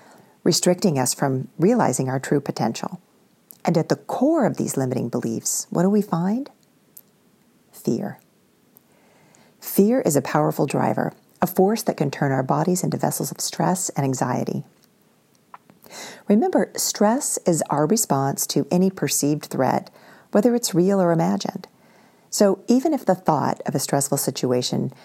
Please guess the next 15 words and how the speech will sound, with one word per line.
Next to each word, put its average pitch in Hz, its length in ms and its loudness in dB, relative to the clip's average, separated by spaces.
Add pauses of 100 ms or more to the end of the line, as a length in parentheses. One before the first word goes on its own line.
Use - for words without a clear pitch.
(260)
um, 156 320 -8
can 151 160 0
trigger 151 320 2
the 151 100 -4
same 139 320 0
chemical 277 400 0
reaction 131 420 0
as 143 100 0
if 151 160 0
we're 165 80 4
living 175 320 2
it 143 80 2
in 143 140 -2
real 139 220 0
time, - 440 -2